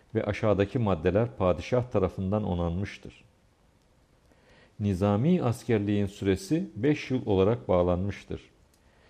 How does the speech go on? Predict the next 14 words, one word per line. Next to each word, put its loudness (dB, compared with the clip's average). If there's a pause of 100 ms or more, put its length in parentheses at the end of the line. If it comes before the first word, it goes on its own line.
(200)
Beş 2
yıl 2
ödevden 4
sonra 0 (100)
bırakılan 2
nizami 2
askerler 0 (340)
yedi 2
yıl 4
redif 2
sınıfında -2
hizmet -4
görecekler 2 (340)
ve 2